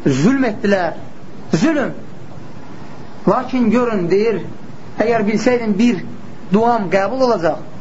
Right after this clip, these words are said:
onu da xəlifə üçün edərdim. Və dua heç etmədi. Milyonlarla insan onu dinləyir.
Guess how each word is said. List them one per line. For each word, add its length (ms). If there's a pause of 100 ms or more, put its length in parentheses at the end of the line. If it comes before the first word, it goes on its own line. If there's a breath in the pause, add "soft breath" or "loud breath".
(200)
onu 200
da 80
xəlifə 440
üçün 180
edərdim. 400 (2750)
Və 100 (140)
dua 220
heç 180
etmədi. 380 (3000)
Milyonlarla 800
insan 320
onu 180
dinləyir. 540